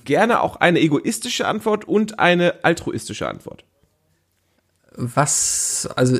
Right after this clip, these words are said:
Speaker 2: ich weiß natürlich, was altruistisch bedeutet, nur, äh, für, für unsere Zuhörer.
Speaker 1: Das Gegenteil von egoistisch.
Speaker 2: Alles klar. Ähm,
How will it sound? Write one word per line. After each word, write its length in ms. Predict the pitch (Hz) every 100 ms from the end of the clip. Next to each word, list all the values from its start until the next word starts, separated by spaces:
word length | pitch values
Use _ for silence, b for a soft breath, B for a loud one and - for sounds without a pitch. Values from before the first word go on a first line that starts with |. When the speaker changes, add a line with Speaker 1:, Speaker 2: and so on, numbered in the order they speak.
| - -
Speaker 2:
ich 160 | - -
weiß 220 | 143 131
natürlich, 340 | 117 123 113 107
was 140 | 104
altruistisch 640 | - 113 - 120 - 113
bedeutet, 500 | - 101 127 127 101
nur, 440 | 110 110 113 113 -
äh, 260 | 113 110 -
für, 300 | - 117 107
für 160 | 113
unsere 320 | 120 120 120
Zuhörer. 540 | 113 - 139 139 165 165 -
Speaker 1:
Das 140 | -
Gegenteil 300 | - 151 147
von 100 | 143
egoistisch. 560 | - 127 - - - - _ _ _ _ _ _ _ _
Speaker 2:
Alles 240 | - 139 -
klar. 180 | 110 104 B B B
Ähm, 480 | - 127 127 123